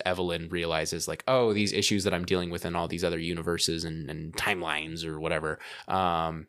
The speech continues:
I need to, I need to step up. Like, I need to treat people like people." Um, and then that's, that's the,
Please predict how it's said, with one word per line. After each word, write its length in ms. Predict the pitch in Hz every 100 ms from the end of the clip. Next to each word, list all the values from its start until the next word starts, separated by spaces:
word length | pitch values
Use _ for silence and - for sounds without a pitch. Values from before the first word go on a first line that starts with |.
| _ -
I 120 | - 107
need 220 | 107 120
to, 320 | 120 110 101 85 _
I 60 | 104
need 100 | 120
to 60 | 117
step 240 | - 110
up. 340 | 120 107 - -
Like, 260 | 107 98 - - _ -
I 40 |
need 120 | 107
to 80 | 110
treat 300 | 92 - 131
people 240 | 117 - 95
like 160 | 87
people." 480 | - 143 139 73 - - _ _
Um, 720 | 101 98 90 87 85 87 87 _ -
and 200 | 104 101 98
then 380 | 98 95 92 - -
that's, 720 | 98 95 98 - - - - - -
that's 280 | 98 - -
the, 420 | 101 92 90